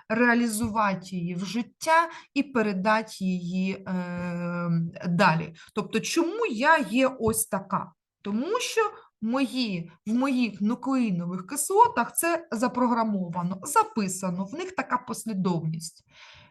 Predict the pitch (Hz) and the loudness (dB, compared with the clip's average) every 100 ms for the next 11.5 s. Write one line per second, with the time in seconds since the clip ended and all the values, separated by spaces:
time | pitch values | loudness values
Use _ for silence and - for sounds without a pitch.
0 | - 247 269 285 311 349 349 277 262 349 | 2 4 4 -2 2 2 0 -4 0 4
1 | 403 381 370 381 381 349 359 392 392 381 | 4 2 -4 -2 -2 -4 -6 -6 -6 -8
2 | - _ _ _ - 240 415 330 254 339 | -8 _ _ _ 2 6 6 6 4 4
3 | 311 - - - 262 175 180 160 160 - | 0 -4 -6 -2 0 0 -2 -4 -6 -2
4 | - 370 370 208 151 202 220 - 220 202 | 0 0 0 -4 -2 0 0 0 0 2
5 | 190 185 196 190 247 240 208 185 170 180 | 2 2 2 2 0 0 -2 2 2 0
6 | 190 - - 175 175 - - 233 240 262 | -4 -6 -4 -4 -6 -12 -2 2 4 4
7 | 226 190 165 185 185 320 359 269 - - | 2 4 0 -2 -4 -4 0 -2 -4 -10
8 | _ _ _ - - 226 220 220 247 240 | _ _ _ -20 2 4 6 4 2 2
9 | 440 - 539 - 381 339 - 330 320 311 | 2 2 -6 0 2 2 -2 -4 -4 -2
10 | 302 294 277 277 277 - 254 247 226 214 | -4 -4 -2 -2 -2 -2 -4 -2 -4 -4
11 | 208 202 285 370 | -6 0 2 2